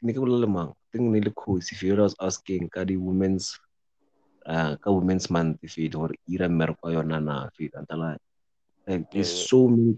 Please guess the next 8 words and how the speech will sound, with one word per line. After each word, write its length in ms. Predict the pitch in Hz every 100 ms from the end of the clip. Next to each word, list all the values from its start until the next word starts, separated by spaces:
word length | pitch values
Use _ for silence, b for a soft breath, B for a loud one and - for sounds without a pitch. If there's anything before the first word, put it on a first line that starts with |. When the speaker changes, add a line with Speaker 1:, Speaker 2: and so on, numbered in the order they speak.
| -
Speaker 1:
things 220 | 110 95
going 340 | 95 98 101
on, 260 | 95 92 87 _ _ _ _ _
and 260 | 95 92 87
nou 140 | 101
yana 240 | 113 98 95
our 180 | 92 87
focus, 600 | - 107 - 101 92